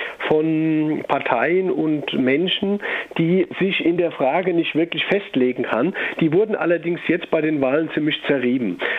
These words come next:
Das ist zum einen, ähm, die Abspaltung von der früheren Koalition der Christdemokraten, das ist die Union.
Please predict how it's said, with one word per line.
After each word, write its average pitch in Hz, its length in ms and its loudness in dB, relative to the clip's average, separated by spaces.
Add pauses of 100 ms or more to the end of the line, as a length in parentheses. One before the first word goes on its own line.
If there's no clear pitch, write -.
Das 135 140 2
ist 180 180 -2
zum 170 140 0
einen, 180 460 2
ähm, 156 420 0
die 147 100 2
Abspaltung 160 600 0
von 156 140 0
der 147 120 2
früheren 151 520 0
Koalition 135 720 2
der 165 100 0
Christdemokraten, 190 920 0
das 135 180 -2
ist - 140 -10
die 143 80 4
Union. 131 480 2